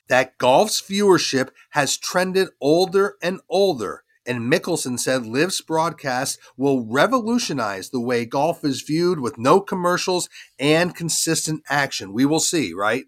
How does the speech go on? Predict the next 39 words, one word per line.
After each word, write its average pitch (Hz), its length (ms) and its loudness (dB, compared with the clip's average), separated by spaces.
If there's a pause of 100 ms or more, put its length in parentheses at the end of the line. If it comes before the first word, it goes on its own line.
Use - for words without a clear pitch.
In 170 100 0
addition, 156 580 4
I 147 140 4
found 143 340 2
Bubba 143 300 4
Watson's 139 480 2
reasons 120 340 -2
for 127 120 -6
joining 123 500 0
liv 131 260 0 (280)
to 185 80 2
be 214 120 2
interesting. 185 480 0 (440)
First, 190 300 6
he 170 100 -4
said 151 200 0
his 151 200 0
wife 156 400 0
loved 151 400 2
the 185 80 -2
concept, 185 600 -4 (240)
and 120 120 -2
I 143 140 4
have 185 120 2
been 185 180 -6
told 139 520 0 (140)
that 117 240 -2
liv 156 340 2
executives 151 760 -2 (140)
are 156 260 4
lobbying 165 540 0
player 165 420 0
agents 170 440 -2 (120)
and 190 380 2
families 147 640 0 (180)
to 123 120 -4
see 165 340 0
the 170 180 0
appeal 139 560 0